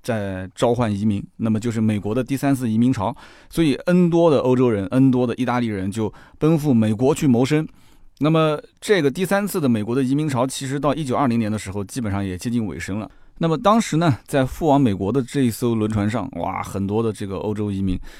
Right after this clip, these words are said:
那其中有一个骨瘦如柴的意大利人，他的名字叫做尼古拉啊，这不是李埃克卡，他是李埃克卡的父亲，叫尼古拉。那么尼古拉呢，和他的妻子当时就相依为命，来到了美国。到了美国呢，他们俩啥也不会，意大利很多的是农民啊，种地的。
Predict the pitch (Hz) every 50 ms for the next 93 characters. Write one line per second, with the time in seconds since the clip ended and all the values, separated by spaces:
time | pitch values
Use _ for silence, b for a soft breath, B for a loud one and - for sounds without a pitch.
0 | B B B B B - 107 95 - 117 117 127 123 107 95 92 98 101 113 110
1 | - - - - - 107 101 104 98 - - 135 117 107 101 107 120 - - -
2 | 101 101 107 104 98 92 - 113 113 110 110 110 104 98 85 55 53 - _ _
3 | - - - - 113 113 110 101 92 95 101 95 104 98 90 b b b b b
4 | b - 110 98 98 90 101 92 92 90 92 104 117 - 95 95 98 98 - _
5 | _ - - 87 87 - - 113 107 87 107 101 - 117 107 98 95 92 90 -
6 | 104 104 - 107 - - - - - - 101 92 113 104 95 95 95 92 - -
7 | 110 110 113 - 95 87 90 90 - - 107 - - - _ _ - 90 90 90
8 | 90 113 117 104 - - 98 - B B B B B B B B B - 160 165
9 | 160 190 220 175 175 165 175 196 190 175 160 135 123 127 135 135 131 143 139 131
10 | 123 - - 143 123 101 90 82 87 107 113 104 104 104 98 101 104 95 92 b
11 | b b b b b - - 120 120 120 113 104 107 110 113 113 104 101 104 113
12 | 110 107 101 98 95 98 98 92 101 107 - 127 127 123 117 110 107 104 110 120
13 | 123 120 - - 123 120 113 98 87 - 104 113 110 98 98 107 117 123 117 -
14 | - - - 113 117 120 120 117 101 - 95 92 98 101 107 107 101 104 104 95
15 | 92 98 101 95 - 78 73 85 - - 107 107 104 107 95 76